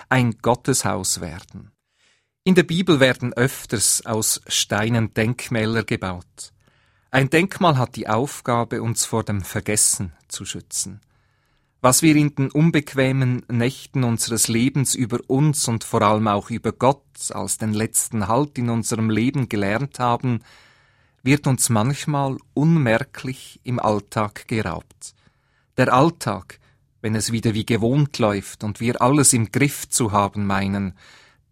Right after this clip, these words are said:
Der Alltag, wo wir dank unseren bewährten Überlebensstrategien scheinbar sicher auch ohne Gott über die Runden kommen. Jakob wird später sein Versprechen erfüllen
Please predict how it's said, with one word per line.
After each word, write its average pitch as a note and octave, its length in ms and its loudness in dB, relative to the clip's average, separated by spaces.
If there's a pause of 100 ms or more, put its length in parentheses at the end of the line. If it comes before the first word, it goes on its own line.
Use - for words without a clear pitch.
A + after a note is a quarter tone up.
(120)
Der C3 180 2
Alltag, C3+ 640 -2 (420)
wo C3 140 4
wir C3+ 140 6
dank C3 320 0
unseren C3+ 400 0
bewährten B2 560 2
Überlebensstrategien A#2 1500 0 (240)
scheinbar A2 540 0
sicher C#3 580 0
auch A2 300 -2
ohne C3 320 2
Gott - 300 -2
über A2 180 -4
die G#2 140 -4
Runden G2 420 -4
kommen. F#2+ 400 -8 (1300)
Jakob A2+ 640 0
wird B2+ 240 0
später A2+ 440 0
sein A#2+ 240 4
Versprechen B2 640 -2
erfüllen B2 600 0